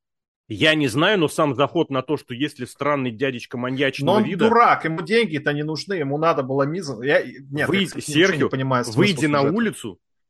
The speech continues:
Speaker 1: подойди к маленькому ребёнку и попробуй дать ему денег. Вот давай это переложим. Деньги.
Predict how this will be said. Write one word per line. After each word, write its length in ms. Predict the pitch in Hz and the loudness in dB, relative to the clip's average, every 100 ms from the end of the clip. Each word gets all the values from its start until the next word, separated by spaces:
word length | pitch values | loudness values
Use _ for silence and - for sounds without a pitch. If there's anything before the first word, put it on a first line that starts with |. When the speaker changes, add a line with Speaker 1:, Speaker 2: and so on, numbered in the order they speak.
| _ | _
Speaker 1:
подойди 460 | - 147 156 156 170 | -4 0 0 0 -4
к 80 | 135 | -2
маленькому 520 | 147 160 127 127 123 | 0 0 -2 -6 -8
ребёнку 640 | 123 117 170 226 - 95 _ _ _ _ - | -6 -2 0 0 -4 -12 _ _ _ _ -16
и 80 | 131 | -6
попробуй 480 | 139 135 185 190 123 | -6 -2 -2 -2 -2
дать 320 | 127 165 - | 0 0 -2
ему 160 | 131 | -6
денег. 400 | 123 120 113 90 _ _ _ _ _ _ _ _ _ _ _ _ _ _ - | -4 -6 -6 -6 _ _ _ _ _ _ _ _ _ _ _ _ _ _ -4
Вот 300 | 123 139 _ - | -2 -2 _ -6
давай 360 | 120 135 139 | 0 2 2
это 140 | 117 113 | 0 -4
переложим. 680 | 131 120 123 123 98 95 107 | -6 -4 -2 -2 -4 -14 -14
Деньги. 580 | 120 113 165 135 98 | -4 4 4 4 -2